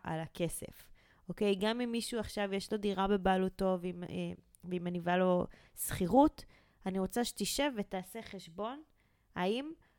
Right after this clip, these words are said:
מהי התשואה החודשית, אוקיי? כמה הכסף שלך עושה בשנה? אחרי שתעשו את התשובה הזאת, כי הרבה אנשים יודעים לומר, "וואלה, מכניס לי שלושת אלפים שקל, איזה יופי."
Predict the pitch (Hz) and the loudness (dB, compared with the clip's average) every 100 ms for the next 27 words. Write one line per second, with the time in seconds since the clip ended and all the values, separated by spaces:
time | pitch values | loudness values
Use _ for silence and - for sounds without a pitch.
0 | _ - 170 - - 190 240 302 254 - | _ -14 -12 -12 -10 -2 0 2 -2 0
1 | 226 226 233 - 208 190 - _ 190 - | 2 2 -2 -6 -8 -10 -14 _ -12 -6
2 | 240 277 311 _ - 254 294 339 - 277 | -4 -4 -8 _ -4 -2 0 -2 -2 -4
3 | - 285 302 - 302 226 233 220 233 247 | -4 -8 -8 -6 -6 -4 -4 -4 -4 -4
4 | 214 196 - _ _ _ _ _ _ _ | -4 -4 -8 _ _ _ _ _ _ _
5 | 214 - 381 370 - 262 294 285 277 - | -6 0 2 0 -2 -4 -6 -10 -10 -10
6 | 214 202 185 196 - 226 214 254 269 247 | -6 -6 -4 -6 -4 -4 0 0 -2 -8
7 | 269 247 214 247 233 226 233 240 240 254 | -14 -14 -12 -12 -10 -8 -4 -2 0 -2
8 | 277 269 294 311 302 - 285 294 302 294 | -4 -8 -12 -12 -12 -6 -6 -4 -4 -4
9 | 262 233 254 - 233 226 214 208 190 - | -8 -6 -6 -4 -2 -2 0 2 2 2
10 | 240 | -2